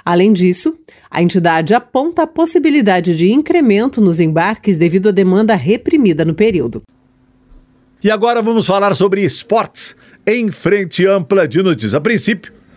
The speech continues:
Speaker 2: falando sobre Sul-Americana. Tem brasileiro em campo hoje,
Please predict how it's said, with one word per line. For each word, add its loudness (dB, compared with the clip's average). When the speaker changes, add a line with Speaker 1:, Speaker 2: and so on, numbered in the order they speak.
Speaker 2:
falando 0
sobre -2
Sul-Americana. -2
Tem -2
brasileiro 0
em -4
campo -4
hoje, 0